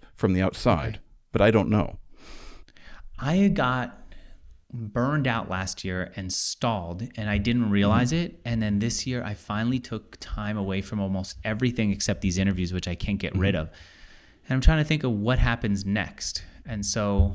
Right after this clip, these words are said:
Speaker 2: I wasn't planning on having a conversation with you that would kinda spark things, but we're kinda sparking
Speaker 1: Yeah.
Speaker 2: things in my head, which I'm enjoying.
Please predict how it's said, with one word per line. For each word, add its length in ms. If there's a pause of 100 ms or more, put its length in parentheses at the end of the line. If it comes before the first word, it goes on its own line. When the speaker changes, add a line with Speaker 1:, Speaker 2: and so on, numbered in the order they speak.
(720)
Speaker 2:
I 100
wasn't 320
planning 320
on 100
having 260
a 40
conversation 560
with 120
you 120
that 160
would 160
kinda 260
spark 400
things, 380
but 360 (280)
we're 140
kinda 280
sparking 360
Speaker 1:
Yeah. 100
Speaker 2:
things 200
in 60
my 80
head, 200
which 180
I'm 140
enjoying. 400